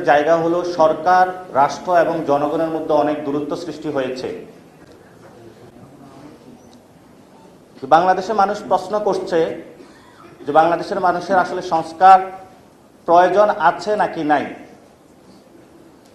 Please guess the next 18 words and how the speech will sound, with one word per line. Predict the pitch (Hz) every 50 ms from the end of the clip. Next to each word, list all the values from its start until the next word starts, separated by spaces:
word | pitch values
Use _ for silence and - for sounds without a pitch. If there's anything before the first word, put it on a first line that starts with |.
| - - -
সংস্কার | - 175 180 185 180 - 220 214 214 214
প্রয়োজন | 220 220 220 220 214 185
আছে | 180 - - 220 208 208
নাকি | 202 202 208 196 196
নাই, | 196 185 160 160 160 - - - - - - - - - - - - - - - - - - _ _ - - - _ _ - _ _ _ _ - - _ _ - -
সেই | - - 190 214 - - -
প্রশ্নে | 202 208 202 - - 202 190 160 - - - - - - - - - - - - - - - 160
গত | 165 165 - -
পনেরো | 190 196 202 202 202 196
বছর | 196 190 196 - 220 220 214 196
মানুষ | 185 190 208 208 - 180 170
লড়াই | 165 175 190 214 220 220
করে | 220 214 180 165 175 - - - - - - - - - - - - - - - -
এটাই | 175 180 - 214 220 226 220 180
বোঝানোর | 208 190 214 208 214 208 - -
চেষ্টা | 208 196 - - - 220 220
করেছে | 214 208 214 214 - 196 180 180 214 220 - - - - - - - - - - -
বর্তমান | - 127 160 175 - - 208 208 214 220